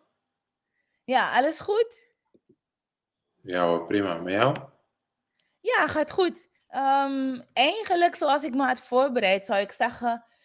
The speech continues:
Speaker 1: "Ni hao, ni xie, le ma." Omdat ik begreep dat u ook goed bent in Mandarijn spreken.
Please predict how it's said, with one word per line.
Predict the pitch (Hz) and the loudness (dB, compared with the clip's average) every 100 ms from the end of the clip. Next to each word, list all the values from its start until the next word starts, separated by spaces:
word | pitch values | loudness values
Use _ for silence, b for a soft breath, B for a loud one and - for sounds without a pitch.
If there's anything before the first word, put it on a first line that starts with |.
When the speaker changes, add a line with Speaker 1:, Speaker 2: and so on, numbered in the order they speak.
| b | b
Speaker 1:
"Ni | - 240 269 | -4 0 0
hao, | 202 214 233 240 240 | 0 2 4 4 2
ni | - 220 226 233 | -2 -4 -2 -4
xie, | 226 - 202 196 - | -6 -4 -2 -2 -2
le | 190 185 | 0 0
ma." | 190 226 196 131 - _ _ | 0 2 2 0 -8 _ _
Omdat | - 208 202 | -4 -2 -2
ik | 190 | -6
begreep | 202 180 175 | -6 -4 -2
dat | 180 | -2
u | 208 | -2
ook | 170 | -8
goed | - 240 | -6 -8
bent | 185 170 | -4 -6
in | 165 170 | -6 -4
Mandarijn | 180 208 220 277 254 | -2 0 0 0 -2
spreken. | 240 185 156 151 143 160 | -6 -6 -6 -6 -14 -14